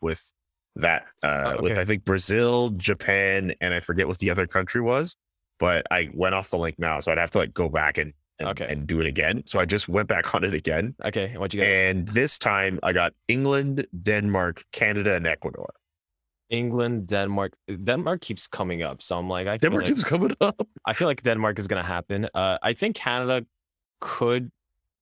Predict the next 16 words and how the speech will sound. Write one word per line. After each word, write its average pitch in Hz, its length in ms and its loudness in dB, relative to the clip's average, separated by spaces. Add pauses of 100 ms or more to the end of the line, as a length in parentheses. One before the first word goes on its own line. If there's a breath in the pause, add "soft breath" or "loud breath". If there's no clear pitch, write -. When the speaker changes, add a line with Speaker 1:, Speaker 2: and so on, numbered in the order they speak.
(120)
Speaker 2:
uh, - 280 -2
this 147 160 0
is 143 40 -4
my 156 80 2
honest 120 240 0
prediction. 90 440 -6 (200)
I 110 80 -2
think 170 140 0
Canada 120 300 -2
could 104 260 -2
beat 101 140 0
Ecuador. 110 520 -2 (520)
I 98 100 -4
think 123 220 -2
Canada, 107 440 -2
'cause 98 260 -4